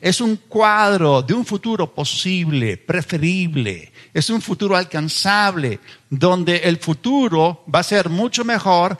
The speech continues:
que el presente, que lo que se conoce como el status quo, como la situación actual. El futuro que la palabra de Dios nos pinta, ese cuadro que la palabra de Dios proyecta en nuestras vidas, es una aver-, una esperanza que no avergüenza. Gracias a Dios por eso. Tenemos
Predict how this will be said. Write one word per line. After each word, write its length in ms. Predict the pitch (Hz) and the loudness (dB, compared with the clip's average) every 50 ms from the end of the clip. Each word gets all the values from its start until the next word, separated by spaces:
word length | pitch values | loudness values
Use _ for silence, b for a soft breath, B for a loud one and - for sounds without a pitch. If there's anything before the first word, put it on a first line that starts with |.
| - _ _ | -10 _ _
que 140 | - 160 156 | -2 0 2
el 140 | 156 151 - | 2 0 0
presente, 840 | - 196 180 170 - 220 220 220 208 190 170 - 143 131 110 110 b b b b b _ | -2 -2 -2 -2 -2 -2 -2 0 0 -2 -2 -2 -4 -4 -4 -6 b b b b b _
que 100 | - 170 | 2 2
lo 80 | 165 | 2
que 100 | - 160 | 0 -2
se 100 | - 156 | -4 -2
conoce 340 | 139 156 156 185 190 - 208 | -2 -2 -2 -2 -2 -2 -2
como 220 | 185 202 175 170 | -2 0 0 2
el 60 | 170 156 | 0 0
status 600 | 131 - - - 175 180 - - 175 165 - - | -2 -4 -2 -2 -2 -2 -2 -2 -2 -2 -2 -4
quo, 440 | - - 220 233 226 196 143 120 113 | -6 -6 -4 -2 0 0 0 -2 -2
como 220 | - - 147 156 160 | -2 -2 -2 0 -2
la 80 | 156 | -2
situación 480 | 135 - 165 - - 135 - 180 180 185 | -4 -4 -8 -8 -8 -6 -4 -4 -2 -2
actual. 680 | 175 - - - 202 214 214 208 190 156 120 101 104 B B B B B | -4 -6 -4 -4 -2 0 2 2 2 2 0 -2 -8 B B B B B
El 140 | - 175 - | -2 -2 0
futuro 480 | - 151 143 - 190 226 277 262 262 | 0 -2 -2 0 -2 -2 0 0 0
que 100 | 254 214 | 0 0
la 140 | 190 175 165 | -2 -2 -2
palabra 380 | - 160 175 190 208 208 214 196 | -2 -4 -2 0 0 2 2 0
de 80 | 196 | 0
Dios 200 | 190 196 196 185 | 2 0 0 0
nos 160 | 185 175 - | -4 -8 -10
pinta, 540 | - _ 196 202 214 202 185 147 156 143 135 B B B | -8 _ -4 -4 -2 -2 -2 0 0 0 0 B B B
ese 220 | - 196 - 214 190 | -4 -2 -2 -2 -4
cuadro 440 | - - - 233 226 226 220 202 - | -4 0 4 4 6 6 4 2 0
que 120 | - 180 | 0 -2
la 100 | 170 156 | -2 -2
palabra 320 | - 156 180 185 190 185 | -2 -2 -2 -2 -2 -2
de 60 | 185 196 | 0 0
Dios 160 | 190 180 - | 0 0 -2
proyecta 580 | - - 160 139 135 139 180 240 247 - - | 0 0 2 2 2 2 0 0 -2 -2 -4
en 60 | 196 190 | -4 -2
nuestras 280 | 185 - - 175 151 | -2 -4 -4 -4 -2
vidas, 460 | 139 185 202 202 156 156 156 151 - B B B B | -2 0 0 2 0 0 0 -2 -6 B B B B
es 420 | - 165 180 - - - - - _ _ | -2 -2 -2 -2 -4 -8 -10 -16 _ _
una 480 | - 190 202 196 190 190 170 - - _ | 0 0 2 2 2 0 0 -4 -8 _
aver-, 320 | - 135 131 135 131 156 - - | -2 0 0 0 -6 -6 -2 0
una 180 | 180 180 190 | 2 4 4
esperanza 560 | - - - - 160 160 175 185 190 - 175 | 2 0 -2 -2 -2 0 0 -2 -2 -2 -2
que 100 | - - | -2 0
no 300 | 135 131 135 156 208 226 | 2 4 4 6 6 6
avergüenza. 600 | 190 160 147 131 123 143 139 117 110 - - - | 4 4 2 0 2 0 0 0 -2 -8 -10 -6
Gracias 380 | 113 139 185 214 - 226 190 - | -2 -2 0 0 0 -2 -2 -2
a 60 | 175 | -2
Dios 160 | 170 180 156 | 0 -2 -2
por 180 | - - 143 139 | -2 -2 -2 -2
eso. 220 | 123 98 - 107 | -4 -6 -8 -6
Tenemos 420 | - 139 139 170 196 196 196 - | -6 -2 0 0 0 0 -2 -4